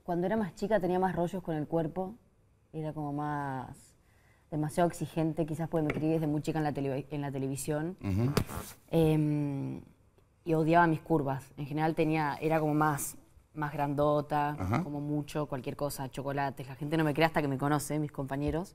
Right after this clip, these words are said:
Speaker 1: Mi camarín es un kiosco. Em, y tenía más rollo con eso, también por las cosas que me decían. Em, y, y aprendí a aceptarme y a quererme, sí.
Speaker 2: Mm. Eras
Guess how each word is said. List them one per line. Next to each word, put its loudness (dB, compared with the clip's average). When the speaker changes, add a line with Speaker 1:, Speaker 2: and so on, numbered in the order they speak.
Speaker 1:
Mi -6
camarín 0
es -6
un -2
kiosco. -2
Em, 2
y -4
tenía 2
más 2
rollo 2
con 2
eso, 0
también 0
por 4
las 0
cosas -2
que -2
me -2
decían. -4
Em, -10
y, -2
y -4
aprendí -4
a 0
aceptarme -6
y -8
a -8
quererme, -8
sí. -14
Speaker 2:
Mm. -4
Eras 4